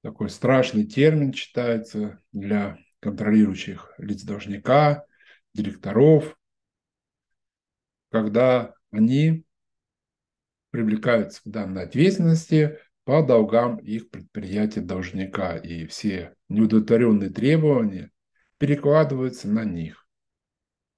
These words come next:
Хороший механизм, очень хороший, э, правильный, потому что эти лица действительно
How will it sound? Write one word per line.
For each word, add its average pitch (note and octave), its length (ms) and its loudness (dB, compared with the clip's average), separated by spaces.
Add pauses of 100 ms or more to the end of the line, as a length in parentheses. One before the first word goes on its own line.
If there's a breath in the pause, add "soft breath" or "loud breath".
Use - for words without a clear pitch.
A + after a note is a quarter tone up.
(200)
Хороший E3 440 4
механизм, F2 800 -6
очень C3+ 340 -2
хороший, A2+ 760 -2
э, E2 360 -16
правильный, A#2 720 2 (360 loud breath)
потому G2 340 -6
что - 160 -8
эти F#2 180 -10
лица A#2 300 -4
действительно D3 760 0